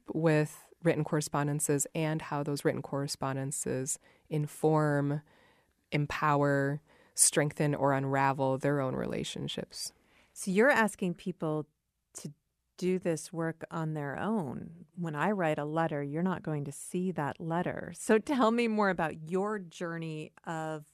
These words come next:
Speaker 2: discovery. I mean, you're inspiring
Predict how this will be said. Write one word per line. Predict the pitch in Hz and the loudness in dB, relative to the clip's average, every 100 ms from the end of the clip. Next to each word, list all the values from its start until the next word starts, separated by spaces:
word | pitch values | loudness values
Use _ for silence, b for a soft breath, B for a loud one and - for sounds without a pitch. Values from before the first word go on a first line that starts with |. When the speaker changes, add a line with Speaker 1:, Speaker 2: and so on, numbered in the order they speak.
| - | -16
Speaker 2:
discovery. | 175 160 - 226 262 202 135 90 - - | -10 -8 -6 -6 -6 -6 -8 -10 -12 -8
I | |
mean, | 175 165 | -6 -4
you're | 170 196 | -4 -2
inspiring | 185 - - 175 220 202 160 147 147 | -4 -6 -4 -2 -2 -2 -4 -6 -10